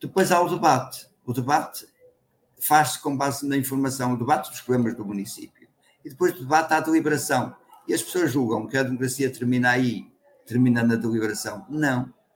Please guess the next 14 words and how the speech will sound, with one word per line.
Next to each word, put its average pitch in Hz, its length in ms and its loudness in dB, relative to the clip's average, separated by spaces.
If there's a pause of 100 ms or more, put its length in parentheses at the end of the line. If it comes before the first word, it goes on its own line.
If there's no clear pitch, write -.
(100)
Depois 160 280 -2
da 139 100 2
deliberação, 113 720 -2
que - 180 -20
deve 131 180 0
ser - 120 -6
uma 123 100 -2
deliberação 117 500 -2
fundamentada, 127 760 -2
porque - 280 -18
baseada 123 600 -2
numa 127 200 0
informação 117 640 -4
correta, 113 560 -8